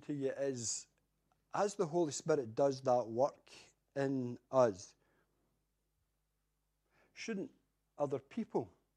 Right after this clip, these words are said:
be able to see that holiness,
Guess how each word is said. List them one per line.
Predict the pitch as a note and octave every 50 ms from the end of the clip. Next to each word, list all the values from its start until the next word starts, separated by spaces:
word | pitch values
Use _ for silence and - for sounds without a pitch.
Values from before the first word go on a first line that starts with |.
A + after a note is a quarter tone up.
| _ _ _ _ _ _ _ _ _ _ _ _ _ _ _ _ _ _ _
be | - D#3 D3+ E3
able | C#3+ D3+ C#3 C#3+ C3+ B2+ -
to | - C3
see | - - - - C3+ B2+ B2 A#2+ A2 G2 F2+ _ _ _ _ _ _ _ _ _ _ _ _ _ _ _ _ _ _ _ _ _
that | A#2+ C3 B2+ B2 -
holiness, | - - C3+ C3 A#2+ A#2+ A2+ G2 - - - - - - - - -